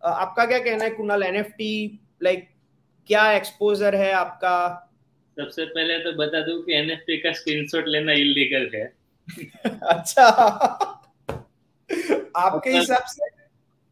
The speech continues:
Speaker 2: नहीं, अभी ऐसा कोई रूल्स नहीं है, लेकिन, अ, अगर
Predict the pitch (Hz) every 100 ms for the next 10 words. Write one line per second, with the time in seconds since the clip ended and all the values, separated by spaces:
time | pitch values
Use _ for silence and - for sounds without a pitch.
0 | _ _ 156 170 220 254 202 170 156 151
1 | 160 196 208 202 - _ _ _ _ _
2 | - 147 220 220 233 208 226 226 240 233
3 | 208 190 214 220 220 - _ - 147 147
4 | 156 190 190 175